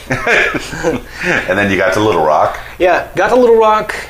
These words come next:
Speaker 2: and, uh, honestly, you know, the airport was so small,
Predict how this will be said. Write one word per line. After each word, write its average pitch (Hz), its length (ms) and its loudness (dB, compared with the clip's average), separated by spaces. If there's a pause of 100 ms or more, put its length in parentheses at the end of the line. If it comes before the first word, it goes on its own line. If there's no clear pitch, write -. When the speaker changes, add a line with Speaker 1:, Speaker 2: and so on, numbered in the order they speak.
(120)
Speaker 2:
and, 165 500 -2
uh, 151 320 0
honestly, 185 540 2
you 175 60 2
know, 170 260 -2
the 156 80 -2
airport 190 340 0
was - 120 -4
so 190 280 2
small, 151 760 -2